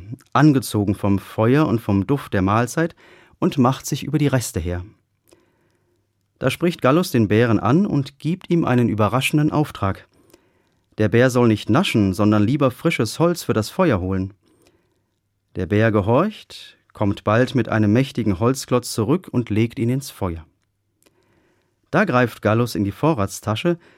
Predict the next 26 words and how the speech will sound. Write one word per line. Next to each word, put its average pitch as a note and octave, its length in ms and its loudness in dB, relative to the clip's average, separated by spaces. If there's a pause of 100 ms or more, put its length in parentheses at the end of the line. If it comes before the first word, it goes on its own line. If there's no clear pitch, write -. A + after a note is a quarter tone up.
(200)
zieht - 360 -4
ein G#2+ 200 2
Brot C3 320 0
heraus, F3 560 -2
gibt F#3+ 240 -4
es A3 160 -4
dem D3+ 180 2
Bären D3+ 340 2
und - 200 -2
gebietet B2 540 -4
ihm, E3 200 2
den G2 240 -2
Wald A2+ 300 0
und D3+ 120 -2
das C3+ 200 -4
Tal G#2 260 0
zu - 140 -10
verlassen. A#2+ 460 -8 (1160)
Ihm C#3+ 220 4
sollen C#3 260 4
fortan C3+ 640 0
die C3 120 -2
Berge A#2+ 360 0
und C#3 180 -4
Höhen E3+ 240 4
gehören, A2 500 0